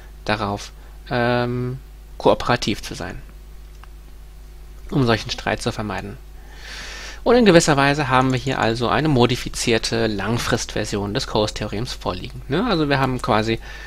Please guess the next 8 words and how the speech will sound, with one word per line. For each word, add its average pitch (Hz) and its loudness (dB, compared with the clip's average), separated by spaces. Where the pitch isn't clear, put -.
einen, 113 0
ähm, 104 -4
weiteren, 107 4
äh, 98 0
Wirkungsmechanismus 120 2
aufgetan, 104 0
in, 117 -2
äh, 113 2